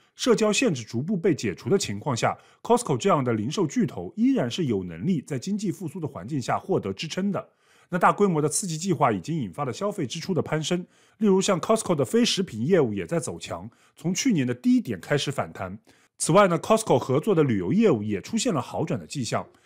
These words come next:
所以可以看出这次的财报整体其实还是很强的。另外呢，还有一个亮点是值得分享一下，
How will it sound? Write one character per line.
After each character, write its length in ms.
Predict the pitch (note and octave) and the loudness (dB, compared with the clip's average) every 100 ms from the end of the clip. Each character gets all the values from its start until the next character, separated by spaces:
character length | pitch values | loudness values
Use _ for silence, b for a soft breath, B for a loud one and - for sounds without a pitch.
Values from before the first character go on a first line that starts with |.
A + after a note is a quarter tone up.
| b | b
所 200 | b G#3 | b 2
以 80 | A#3+ | 2
可 100 | F#3 | 2
以 80 | E3+ | 0
看 240 | - D#3+ | 0 -4
出 240 | A#2+ D#3 D#3 b | -2 -4 -4 b
这 140 | b D#4+ | b -2
次 140 | - | 0
的 80 | C#3 | -2
财 240 | - G#2+ | -2 -4
报 260 | G#2 D#3 - | 2 2 2
整 240 | - C3 A#3 | 0 2 2
体 160 | D3+ | 0
其 200 | G2+ D3 | -4 -4
实 100 | D3 | -4
还 160 | - A#2 | -2 -2
是 80 | G#3+ | -2
很 180 | G#2+ | -4
强 300 | D#2 - E2 | -10 -12 -8
的。 200 | A2 A#2 b b b b | -4 -4 b b b b
另 120 | A3 | 4
外 140 | A3 | 4
呢， 100 | G3 | 4
还 220 | D3 - F3 | 0 2 4
有 140 | B3 | 6
一 100 | C3 | 4
个 140 | C#3 | 2
亮 200 | G3 A#3 | 0 0
点 160 | B2 G2 | 0 -4
是 80 | - | -10
值 140 | - | -8
得 80 | A#2+ | -6
分 220 | - A3 | 0 2
享 200 | A#3 D#2 | 0 -4
一 60 | D2 | -6
下， 240 | - G#2+ | -4 -4